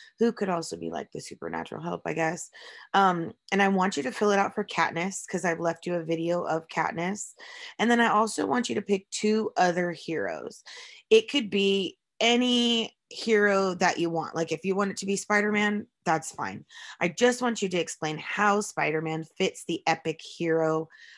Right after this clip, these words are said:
um, qualities and compa-, and characteristics. Um, you could do Superman, you could do Black Widow. It really doesn't matter.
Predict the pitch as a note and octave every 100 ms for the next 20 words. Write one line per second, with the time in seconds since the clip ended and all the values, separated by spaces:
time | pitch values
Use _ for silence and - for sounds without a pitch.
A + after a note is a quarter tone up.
0 | - E3+ D#3+ D#3 D3+ - - A3 G#3 E3
1 | C#3+ B2+ - D#3+ D3+ D#3+ D#3+ E3 - D#3+
2 | D#3 - E3+ D#3+ E3+ E3+ - - - -
3 | - - - - - F#3 E3+ E3+ F3 E3+
4 | F3+ E3+ F3+ F3+ - A3+ G#3+ F3+ D#3+ D#3
5 | D#3 G3+ A3 B3 G3+ A3 A3 G#3+ A3 G#3+
6 | - G3 F#3+ D#3+ D3+ F3+ - F3 G3 G#3
7 | G#3+ G3+ F#3 E3+ F3+ E3 D#3 E3 G3 A#3